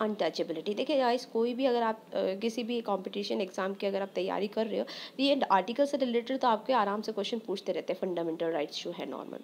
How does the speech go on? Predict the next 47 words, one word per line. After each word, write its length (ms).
ठीक 140
है। 80
तो 60
आपको 200
इनको 220
अच्छे 220
से 120
तैयार 340
कर 180
लेना 240
है, 120
ठीक 160
है। 60
तो 120
अपना 220
इसमें 400
क्या 120
है 140
कि 120
abolition 580
of 100
untouchability 840
से 120
related 420
कौन 200
सा 120
आर्टिकल 400
है, 120
that 200
is 200
article 420
seventeen, 460
ठीक 220
है। 200
Next 220
question 320
देखते 300
हैं 80
अब 100
हम 140
लोग। 140
Next 260
question 260
जो 140
आपके 220
पास 320
है 80